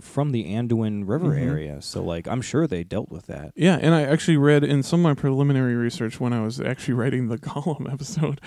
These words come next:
Speaker 2: was, uh, um, I found that, like, his grandma was supposed to be, like, a lore master or something.
Speaker 1: Oh, really?
Speaker 2: Which is why he knew, like, all the stories about the Last Alliance and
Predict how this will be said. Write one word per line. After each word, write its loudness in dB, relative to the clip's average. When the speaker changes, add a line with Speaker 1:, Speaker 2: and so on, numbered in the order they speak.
Speaker 2:
was, 8
uh, 4
um, 2
I 0
found 4
that, 0
like, 2
his 2
grandma 2
was 2
supposed 0
to 0
be, 4
like, 2
a -2
lore 2
master 2
or 0
something. 0
Speaker 1:
Oh, 6
really? 4
Speaker 2:
Which 2
is 4
why 6
he 2
knew, 4
like, 2
all 2
the -2
stories -2
about -4
the -4
Last -6
Alliance -8
and -8